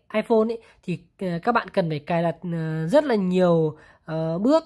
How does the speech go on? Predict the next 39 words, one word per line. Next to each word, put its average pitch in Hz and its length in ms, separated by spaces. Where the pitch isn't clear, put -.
và 165 440
sử 156 140
dụng 180 220
nhiều 185 100
phần 175 140
mềm 180 180
khác 233 100
nhau 240 300
thì 175 100
mới 180 300
dùng 190 180
được 175 100
ứng 175 140
dụng 226 180
nhân 220 160
đôi. 233 200
Còn 185 160
tuy 226 100
nhiên 233 200
ở 160 120
trên 220 240
chiếc 277 100
điện 233 180
thoại, 190 280
ờ, 170 100
Xiaomi 220 440
của 147 500
Trung 220 120
Quốc 294 320
thì 185 240
họ 170 200
đã 196 140
tích 254 220
hợp 190 100
sẵn 254 340
cái 226 120
tính, 196 180
tính 196 280
năng 226 240